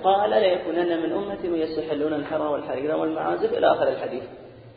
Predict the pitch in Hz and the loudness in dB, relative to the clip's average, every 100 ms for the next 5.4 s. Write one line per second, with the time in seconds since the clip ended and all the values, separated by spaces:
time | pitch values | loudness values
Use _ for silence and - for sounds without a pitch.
0 | - - - - - _ _ - - - | -20 -20 -20 -20 -20 _ _ -20 -20 2
1 | 185 185 190 190 156 170 196 - - 156 | 2 4 0 2 2 2 0 -2 0 4
2 | 165 180 151 170 165 151 - 175 202 147 | 4 4 2 2 0 -4 -4 -4 0 0
3 | - 175 202 196 175 165 156 151 147 151 | 0 0 0 0 -2 -2 -2 -2 -4 -4
4 | 190 190 165 151 160 165 - 147 170 - | -2 0 0 0 -2 -4 -2 0 -2 -2
5 | 135 120 120 - | -6 -6 -4 -4